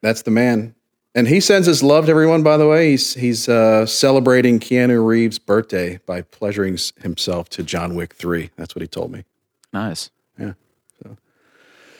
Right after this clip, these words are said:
Speaker 1: Also, uh, special thanks to Christina for the name Twinsurance. So she thought my, uh, twins insurance idea last week was good, but was wondering why in the hell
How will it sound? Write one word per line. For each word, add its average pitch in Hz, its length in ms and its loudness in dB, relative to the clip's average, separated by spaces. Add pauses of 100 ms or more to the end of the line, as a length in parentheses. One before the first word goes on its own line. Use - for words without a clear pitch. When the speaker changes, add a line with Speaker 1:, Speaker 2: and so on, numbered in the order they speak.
(140)
Speaker 1:
Also, 165 420 4
uh, 147 160 6
special 160 540 4
thanks 156 460 0
to 143 360 2
Christina 151 560 2
for - 100 0
the 131 80 4
name 131 240 4
Twinsurance. 120 920 0
So - 460 -4
she 107 180 -4
thought 104 240 -4
my, 92 320 -6
uh, 85 160 -8
twins 95 360 -8
insurance 85 500 -10
idea 80 320 -10
last 80 260 -12
week 80 160 -16
was 80 140 -10
good, 78 420 -6
but 78 180 -10
was 80 200 -14
wondering 82 500 -10
why 82 240 -12
in 82 140 -12
the 82 60 -12
hell 85 380 -12